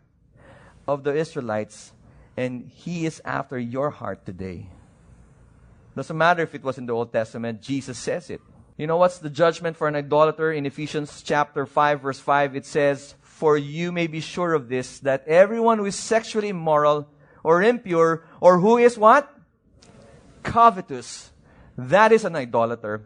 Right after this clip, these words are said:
has no inheritance in the kingdom of Christ and God. So what does that say about us? And you have this question today, is this,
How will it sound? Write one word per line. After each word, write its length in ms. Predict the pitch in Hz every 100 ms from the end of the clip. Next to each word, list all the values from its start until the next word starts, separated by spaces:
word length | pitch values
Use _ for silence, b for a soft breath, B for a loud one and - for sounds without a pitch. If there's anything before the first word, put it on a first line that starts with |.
| _
has 340 | - 151 -
no 600 | 160 185 233 240 247 247
inheritance 920 | 240 220 190 208 208 202 165 131 123 -
in 120 | 139
the 80 | 127
kingdom 420 | 135 135 135 135
of 120 | 143
Christ 560 | - 90 107 - - - b b b b b b b
and 200 | - 107
God. 320 | - 62 - - _ - - - - - - b b b b b b
So 200 | - 123
what 420 | 120 139 147 -
does 160 | 131 120
that 340 | 123 131 135 _ _ _ _ _ _ -
say 400 | - - 143 127
about 320 | 110 104 110
us? 440 | 147 170 - - _ _ _ _ b b b b b b b b -
And 140 | 107
you 80 | 107
have 180 | 110 120
this 140 | 131
question 380 | - 131 131 135
today, 560 | 131 131 135 139 139 -
is 280 | 117 117 -
this, 460 | 120 98 - -